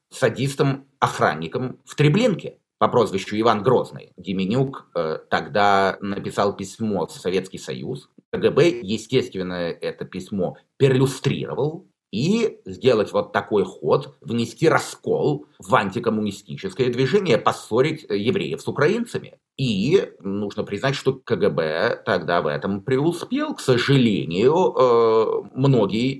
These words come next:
евреи, э, этим документам поверили.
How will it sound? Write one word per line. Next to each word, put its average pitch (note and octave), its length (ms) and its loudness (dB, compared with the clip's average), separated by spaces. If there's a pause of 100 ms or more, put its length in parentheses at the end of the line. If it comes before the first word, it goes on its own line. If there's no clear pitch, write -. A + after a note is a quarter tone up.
евреи, G2+ 720 -2
э, A2+ 460 0 (140)
этим A2 260 0
документам F#2+ 500 0
поверили. G3 540 2